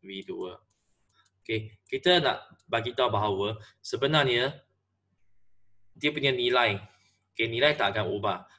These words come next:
Kalau contohnya, V, P adalah dua puluh dan V satu adalah dua ratus. Kalau saya ubah P dua kepada seratus, then V macam mana? Okey, V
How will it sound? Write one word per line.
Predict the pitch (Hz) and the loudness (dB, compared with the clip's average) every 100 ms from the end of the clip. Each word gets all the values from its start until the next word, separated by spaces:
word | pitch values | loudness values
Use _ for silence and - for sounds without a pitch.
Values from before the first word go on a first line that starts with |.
| _ | _
Kalau | 127 131 | 2 4
contohnya, | - - 147 131 123 160 - _ _ _ _ _ _ _ _ | 2 2 4 4 4 0 -2 _ _ _ _ _ _ _ _
V, | 160 165 170 - - | 2 4 4 0 0
P | 156 | 4
adalah | 131 120 117 | 4 4 2
dua | 107 113 117 - | 2 0 0 0
puluh | 113 113 101 - - _ _ _ - | 0 2 0 -6 -20 _ _ _ -2
dan | 117 110 110 | 0 0 -2
V | 123 135 131 | -2 -2 -2
satu | 127 117 123 117 | -2 -2 0 2
adalah | 110 107 104 104 - | 4 4 2 -2 -8
dua | 104 110 98 | -2 2 2
ratus. | - 101 - - - _ _ _ _ _ _ _ - _ | 0 -4 -6 -10 -14 _ _ _ _ _ _ _ -20 _
Kalau | 127 139 156 | 2 4 4
saya | 143 139 151 | 6 4 4
ubah | 127 127 143 156 170 190 - - - | 2 2 4 6 4 0 -12 -20 -6
P | 139 | -2
dua | 127 120 123 113 98 | 2 4 6 4 2
kepada | 110 107 113 120 131 151 - - _ _ _ _ - | -6 0 2 4 4 4 -2 -12 _ _ _ _ -20
seratus, | - - - - - - - - - - 113 107 120 110 - - - _ _ _ _ _ - | -14 -10 -10 -8 -8 -8 -10 -10 -12 -4 -2 0 0 -2 -4 -10 -14 _ _ _ _ _ -4
then | 117 117 | -2 -2
V | 107 131 143 139 | -2 -2 -2 -4
macam | 110 113 104 | -6 -6 -6
mana? | 95 95 - _ _ _ - _ - - _ _ - | -6 -10 -14 _ _ _ -20 _ -20 -20 _ _ -6
Okey, | |
V | 113 | -6